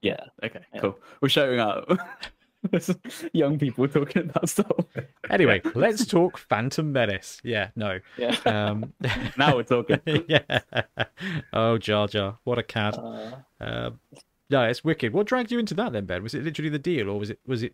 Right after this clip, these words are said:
Speaker 3: Sam Garner?
Speaker 1: Uh, I've always had my, yeah, <laughs> yeah. I played it with Sam a while back, and I've always had my eye on it because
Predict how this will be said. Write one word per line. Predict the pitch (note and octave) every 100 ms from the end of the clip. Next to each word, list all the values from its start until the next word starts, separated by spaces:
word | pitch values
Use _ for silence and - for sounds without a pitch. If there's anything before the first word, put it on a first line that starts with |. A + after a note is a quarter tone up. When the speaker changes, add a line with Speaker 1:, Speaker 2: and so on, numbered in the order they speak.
| -
Speaker 3:
Sam | - A#2 G#2+
Garner? | G#2 F#2+ F2 -
Speaker 1:
Uh, | E3+ D#3+
I've | F3
always | G3 G3
had | F3+ D3+
my, | C#3 C3+
yeah, | B2+ A2+ A#2+ C#3 C3
<laughs> | -
yeah. | A2 G2
I |
played | C3 A#2
it |
with | G2+ G2+
Sam | G#2+ G2
a | F#2+
while | F#2+
back, | F#2 - -
and | A2+
I've | C#3
always | D#3+
had | C#3+ A2+
my | G#2+
eye | G2+
on | F#2
it | F2 _
because | - - G2+ F2+ E2+